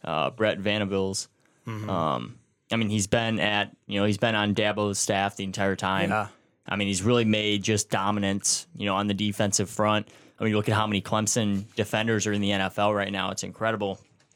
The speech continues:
Speaker 1: But, uh, that's a guy who might be a, you know, future up and coming. Um, honestly, the, the perfect one for U S C,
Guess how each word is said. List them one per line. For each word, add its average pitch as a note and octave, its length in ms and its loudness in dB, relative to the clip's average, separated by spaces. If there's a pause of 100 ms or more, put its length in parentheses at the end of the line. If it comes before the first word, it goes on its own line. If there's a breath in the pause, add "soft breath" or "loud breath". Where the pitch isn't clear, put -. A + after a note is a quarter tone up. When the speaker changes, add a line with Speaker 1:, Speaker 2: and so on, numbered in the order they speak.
(520)
Speaker 1:
But, G#2 360 -6
uh, F#2 160 -4
that's A2+ 220 -2
a - 20 -2
guy A2 180 2
who A#2 80 -4
might A2+ 220 0
be A2+ 140 0
a, G#2+ 240 0
you A2 160 -6
know, G2+ 100 -2
future G#2 400 -4
up G#2 160 0
and G#2 120 -4
coming. G#2 360 -2 (600 loud breath)
Um, E2 440 -8
honestly, C3 340 2
the, A#2 260 2
the A2 120 0
perfect C#3+ 420 0
one B2 160 2
for A2+ 140 -4
U A2+ 200 2
S G2+ 140 2
C, A2 500 0